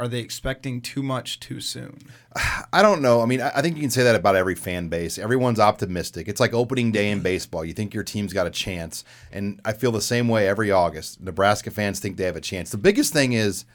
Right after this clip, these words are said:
Speaker 2: play a physical brand of football, execute the one-on-one football situations, um, and, and, and put a product on the field that fans are proud of. It's pretty simple. And occasionally,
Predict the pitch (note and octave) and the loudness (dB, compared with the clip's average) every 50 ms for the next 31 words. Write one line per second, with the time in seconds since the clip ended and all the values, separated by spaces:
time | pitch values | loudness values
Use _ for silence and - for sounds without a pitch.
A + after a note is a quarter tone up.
0 | _ - - - - _ _ _ _ - - - F3 G#3+ G#3 G3+ - D3 C#3 B2 | _ -20 -20 -20 -20 _ _ _ _ -6 2 4 6 6 6 4 4 2 2 2
1 | C3+ C3+ C3+ G#2 G2 G#2 G2+ G2 F#2+ F#2 - - F#2 - - - D#2+ D#2+ D#2+ - | 2 0 0 2 4 4 4 4 2 0 -4 -6 -10 -8 -8 -6 -6 -6 -6 -8
2 | _ _ _ _ _ _ _ _ _ _ _ _ - _ - _ - D#3 D#3 D#3+ | _ _ _ _ _ _ _ _ _ _ _ _ -20 _ -8 _ 2 2 4 4
3 | - - - - - E3 C#3+ A#2 B2 G#2+ G#2 A2 B2 C3+ C#3 C3 B2+ A#2+ A#2 A#2 | 2 -2 -2 0 0 0 2 2 2 2 4 6 6 6 6 6 6 6 6 4
4 | A2+ A2 - A#2 G#2+ - G#2 G#2 G2+ F#2+ - - G2 - G#2+ F#2+ F2+ E2+ E2 E2 | 4 2 0 -4 -4 0 2 2 2 2 0 -2 -6 -4 -4 -4 -2 -2 -4 -4
5 | - - - E2+ E2 D#2+ D#2+ - - - - _ - - - _ _ - F2+ F#2 | -6 -8 -10 -10 -10 -8 -8 -8 -8 -8 -12 _ -20 -20 -20 _ _ -10 -6 -6
6 | F#2 F#2 - - - G#2 G2 G2 F#2 G#2 G2+ G2+ F#2+ E2 G#2 G2+ F2+ - - D3 | -6 -6 -6 -6 -6 -4 -4 -4 -4 -4 -4 -4 -4 -4 -4 -6 -4 -2 0 0
7 | F3+ F3 - - C3+ C3+ C3 C3+ B2+ A#2 A#2 A2 A2+ B2 C#3 C3+ B2 - - D3 | 0 0 2 4 4 4 4 4 2 2 2 2 4 4 2 0 -2 -2 0 2
8 | C#3+ C3 G#2+ G2 G2+ G2 - - _ _ _ _ - G#2+ A2 - - - A#2+ A2+ | 4 4 4 2 0 -2 -6 -14 _ _ _ _ -6 -6 -6 -6 -4 -4 0 0
9 | A#2 C3+ D3 F3+ F#3 - E3 F3+ G#3 A#3 G#3+ A#2+ C#2 - - - - C3+ A#2+ - | 2 2 2 0 0 2 4 4 4 4 2 -2 -6 -10 -12 -8 -8 -8 -4 0
10 | - A3+ C4+ C#4+ C4+ A3+ - B3 C4+ C4+ C4+ - - - - - - - _ _ | 4 6 6 6 6 6 6 4 4 2 2 -2 -12 -16 -18 -20 -20 -20 _ _
11 | - D#3+ F3 F3+ F3+ F3 E3 D#3 A#2+ - F3 G#3 A#3 G#3+ G3 G#3 G#3 G3+ G3+ F#3+ | -2 0 0 0 0 0 -2 -4 0 4 4 4 4 4 2 2 2 2 2 0